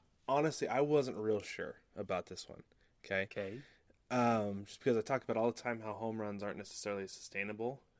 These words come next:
Speaker 1: but
Speaker 2: Yeah.
Speaker 1: you can win a division with home runs, especially
Speaker 2: Sure.
Speaker 1: with the rate the Twins are winning 'em.
Speaker 2: Yep.
Speaker 1: Twins are gonna take the Central.
Speaker 2: Even with Kluber on his way back, potentially.
Speaker 1: Even with Kluber potentially on his way back.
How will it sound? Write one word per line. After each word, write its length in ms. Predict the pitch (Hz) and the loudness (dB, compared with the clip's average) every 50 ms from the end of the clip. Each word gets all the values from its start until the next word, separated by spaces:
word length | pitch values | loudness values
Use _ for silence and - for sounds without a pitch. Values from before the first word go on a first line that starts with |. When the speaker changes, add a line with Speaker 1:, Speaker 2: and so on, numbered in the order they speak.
| - 107 107 - _ - | -20 -18 -18 -14 _ 2
Speaker 1:
but 300 | 226 220 202 - - - - | 4 4 4 4 0 -4 -10
Speaker 2:
Yeah. 120 | - - | -8 -4
Speaker 1:
you 120 | - 127 - - | -4 -4 -4 -4
can 520 | - - - 135 131 127 131 135 135 127 | -12 -10 -6 -4 -2 0 0 0 -2 0
win 160 | 123 123 120 120 | 0 0 0 0
a 60 | 117 | 0
division 640 | 110 110 101 98 110 110 113 110 104 101 95 95 95 | 0 -2 -2 0 0 0 2 0 -2 -4 -8 -8 -8
with 160 | 95 - - | -10 -10 -10
home 240 | - 101 95 95 95 | -8 -8 -6 -6 -6
runs, 340 | 95 92 87 87 92 90 - - | -6 -6 -8 -8 -10 -12 -12 -12
especially 720 | - - - - - - - - 92 - - - 151 170 | -10 -8 -6 -6 -6 -6 -4 -6 -6 -4 -4 -2 -2 0
Speaker 2:
Sure. 80 | 165 | 0
Speaker 1:
with 120 | 135 - - | -2 -4 -4
the 100 | - 107 | -6 -6
rate 340 | 98 101 104 95 98 - | 0 0 0 0 0 -4
the 60 | - 98 | -10 -14
Twins 380 | - - - 110 104 104 98 | -12 -8 -6 -6 -6 -4 -4
are 60 | 101 | -4
winning 260 | 98 101 107 113 123 139 | -2 -2 -2 -2 -2 -2
'em. 220 | 151 165 175 175 _ _ _ _ _ _ _ _ _ _ _ _ _ - | -2 -4 -4 -6 _ _ _ _ _ _ _ _ _ _ _ _ _ -6
Speaker 2:
Yep. 200 | - 139 - - _ _ _ - | -6 -6 -6 -6 _ _ _ -14
Speaker 1:
Twins 240 | - - 131 120 113 | -2 0 2 2 2
are 40 | 113 | 2
gonna 120 | 110 101 | 0 -2
take 240 | 98 - 101 95 - | -2 -6 -8 -8 -8
the 40 | - | -10
Central. 400 | - - - - - - - - _ _ _ _ - _ _ _ _ _ _ _ _ _ _ _ _ _ _ _ _ _ | -14 -14 -14 -16 -18 -18 -20 -20 _ _ _ _ -20 _ _ _ _ _ _ _ _ _ _ _ _ _ _ _ _ _
Speaker 2:
Even 360 | - 185 170 175 175 185 180 165 | -4 0 0 2 2 2 4 4
with 180 | 156 143 - | 2 0 0
Kluber 520 | - - 160 156 147 139 143 135 131 131 - - _ _ _ _ - | -2 0 2 2 4 4 4 4 4 4 0 -4 _ _ _ _ -6
on 180 | - 131 127 123 | -2 0 0 2
his 160 | 123 113 113 | 0 -2 0
way 160 | 113 117 110 | 0 0 0
back, 340 | 104 104 104 98 98 98 - | 2 2 0 0 0 -4 -6
potentially. 600 | - 104 95 - 101 92 - - 95 87 - - _ _ _ _ _ _ - | -12 -12 -8 -8 -8 -8 -8 -12 -12 -12 -12 -14 _ _ _ _ _ _ -4
Speaker 1:
Even 460 | 110 113 123 123 123 123 127 120 110 | 2 4 6 6 6 4 2 0 2
with 240 | 104 107 107 - - | 2 2 2 0 -2
Kluber 480 | - - 104 101 98 92 101 95 92 - | -10 -4 -2 -2 -2 0 -2 -2 -4 -4
potentially 480 | - - - - 101 95 90 - 90 90 | -10 -16 -10 -8 -8 -8 -8 -8 -8 -8
on 140 | 87 87 87 | -6 -6 -6
his 160 | 95 90 90 | -8 -8 -8
way 120 | 95 90 87 | -8 -12 -10
back. 340 | - - - - - - | -8 -8 -10 -10 -12 -18